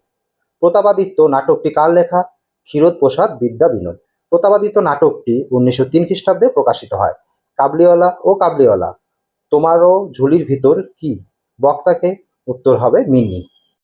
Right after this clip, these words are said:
বিদ্যাপতি পুরুষ পরীক্ষা কাব্যটি কার পৃষ্ঠপোষকতায় রচনা করেন?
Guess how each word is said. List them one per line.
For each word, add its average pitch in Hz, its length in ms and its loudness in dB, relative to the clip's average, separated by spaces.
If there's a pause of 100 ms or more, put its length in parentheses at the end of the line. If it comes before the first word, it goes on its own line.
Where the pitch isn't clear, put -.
(680)
বিদ্যাপতি 143 840 -2
পুরুষ 190 320 0
পরীক্ষা 175 320 0
কাব্যটি 135 600 -2
কার 151 200 0
পৃষ্ঠপোষকতায় 156 960 0
রচনা 117 240 -2
করেন? 101 280 0